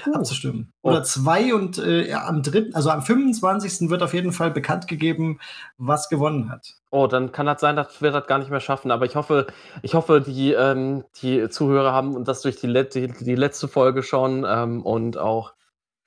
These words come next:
Speaker 1: durch unsere telepathischen Fähigkeiten irgendwie auf dem Schirm gehabt, für Cream Ale zu stimmen. Ich würd nämlich zum Beispiel, ich würd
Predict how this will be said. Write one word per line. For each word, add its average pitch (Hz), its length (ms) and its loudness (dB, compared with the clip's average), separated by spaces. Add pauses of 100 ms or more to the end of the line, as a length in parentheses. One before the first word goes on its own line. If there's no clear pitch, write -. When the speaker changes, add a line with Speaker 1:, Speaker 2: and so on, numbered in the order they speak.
Speaker 1:
durch 127 160 -2
unsere 120 340 0
telepathischen 127 840 0
Fähigkeiten 113 720 -2
irgendwie 113 580 -2 (240)
auf - 60 -20
dem 123 100 0
Schirm 117 240 0
gehabt, 113 180 -2
für 117 100 -2
Cream 113 260 -2
Ale 98 160 2
zu - 100 -14
stimmen. 107 240 -4
Ich 123 140 -2
würd 208 160 4
nämlich 156 240 2
zum 151 100 2
Beispiel, 139 220 0
ich 113 60 -6
würd 156 140 -8